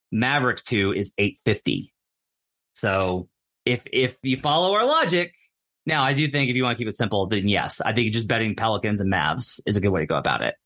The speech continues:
And that, that number probably comes out to a much better one. But, um, <clears throat> I, I am kinda with you. It's just, it, it just kinda depends on how much you wanna fade Memphis. Like, do you really see this as an opportunity, or are you a little bit scared to bet against Memphis?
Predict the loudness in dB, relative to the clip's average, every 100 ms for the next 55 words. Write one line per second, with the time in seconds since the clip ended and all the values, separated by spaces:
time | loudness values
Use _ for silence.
0 | _ _ -2 0 -2 -8 _ _ _ 0
1 | 0 0 -2 0 -2 0 -2 0 -2 -2
2 | -2 0 0 -2 0 0 0 -2 0 -2
3 | -2 0 0 -2 _ _ _ _ _ 0
4 | 0 -2 -4 -2 -2 0 -4 0 0 0
5 | 0 0 0 0 0 0 0 0 -2 -2
6 | -8 -20 _ -2 0 2 0 0 2 0
7 | 2 0 0 2 0 0 -2 -2 -2 -2
8 | 0 0 -2 -2 -2 -6 -6 -2 -2 0
9 | 0 2 0 0 0 0 -2 -2 0 0
10 | 0 0 0 2 2 2 0 -2 0 0
11 | 0 2 2 2 2 0 -2 -2 0 2
12 | 0 -2 -4 0 0 0 -2 -2 0 0
13 | 0 -2 -2 -2